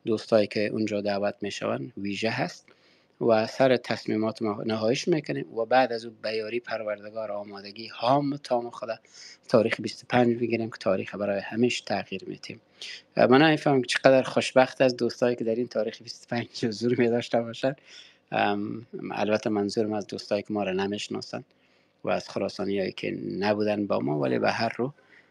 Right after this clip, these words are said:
اه، و هر کس حق داره میمونای خود دعوت بکنه و فقط ویژه افرادی هستن، انگشت شمار افرادی که از اونجا، اونجا را صحبت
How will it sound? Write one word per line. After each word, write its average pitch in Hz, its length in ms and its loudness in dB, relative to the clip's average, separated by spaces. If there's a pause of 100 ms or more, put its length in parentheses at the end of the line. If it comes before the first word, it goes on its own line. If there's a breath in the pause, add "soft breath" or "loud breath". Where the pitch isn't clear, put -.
(160)
اه، 101 460 2
و 101 40 6
هر 117 380 6 (100)
کس 113 180 4
حق - 400 2
داره 120 400 6
میمونای 107 440 4
خود 113 180 -2
دعوت 113 480 4
بکنه 117 320 -6 (1800)
و 110 140 4
فقط 170 640 0
ویژه 113 760 4
افرادی 110 640 4
هستن، 104 380 -4
انگشت 117 520 0
شمار 143 440 4 (380 loud breath)
افرادی 117 440 6
که 113 120 2
از 113 180 2
اونجا، 101 280 2
اونجا 120 380 -6
را 104 140 -2
صحبت 104 440 -2